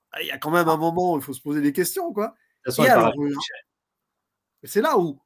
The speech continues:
Speaker 1: il y a une déclaration d'amour de la fille pour son père, un petit peu, et aussi du père pour sa fille. Mais il y a un dialogue, voilà, on va pas forcément entrer dans les détails, mais moi, c'est surtout
Speaker 2: Oui,
Speaker 1: sur
Speaker 2: c'est
Speaker 1: la, la façon dont le,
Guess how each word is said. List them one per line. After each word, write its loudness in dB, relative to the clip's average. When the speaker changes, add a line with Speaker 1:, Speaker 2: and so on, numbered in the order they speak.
Speaker 1:
il -2
y -2
a -4
une -8
déclaration 0
d'amour -2
de 2
la 2
fille -10
pour -14
son -12
père, -2
un -4
petit -20
peu, -8
et 4
aussi 0
du -12
père -2
pour -10
sa -6
fille. -14
Mais 0
il -2
y 4
a 4
un 2
dialogue, 2
voilà, -2
on -6
va -8
pas -6
forcément -6
entrer -6
dans -2
les -2
détails, -4
mais -4
moi, -2
c'est -8
surtout -6
Speaker 2:
Oui, 2
Speaker 1:
sur -6
Speaker 2:
c'est 0
Speaker 1:
la, -2
la -8
façon -4
dont 0
le, 0